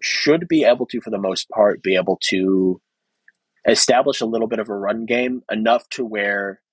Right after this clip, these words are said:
they're able to, like, open their offense the way that they want to.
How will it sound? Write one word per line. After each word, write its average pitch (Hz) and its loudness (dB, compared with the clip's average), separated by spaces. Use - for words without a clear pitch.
they're 110 -4
able 107 -6
to, 101 -8
like, 95 2
open 107 4
their 101 2
offense 98 -2
the 117 -4
way 123 2
that 120 -10
they 127 2
want 131 0
to. 185 -4